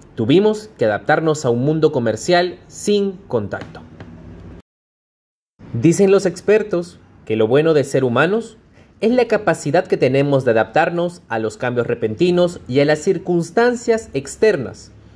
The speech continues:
Ahí es donde el mundo digital que venía cobrando fuerza año a año se embarcó en una aventura extremadamente necesaria,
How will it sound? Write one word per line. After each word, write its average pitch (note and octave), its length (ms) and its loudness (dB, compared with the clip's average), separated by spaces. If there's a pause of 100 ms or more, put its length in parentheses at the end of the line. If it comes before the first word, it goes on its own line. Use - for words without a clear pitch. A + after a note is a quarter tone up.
(180)
Ahí G3 360 0 (460)
es A#2 120 0
donde A#2 220 2
el A2+ 60 0
mundo F#3 320 2
digital E3+ 560 -2
que A#2+ 160 4
venía E3 400 2
cobrando C#3 380 2
fuerza A#2 580 0
año B2+ 400 2
a G#2 100 0
año F3+ 300 0 (400)
se - 160 2
embarcó C#3+ 400 2
en G3 80 2
una F#3 220 0
aventura E3+ 520 2
extremadamente G3+ 1080 0
necesaria, B2+ 720 -2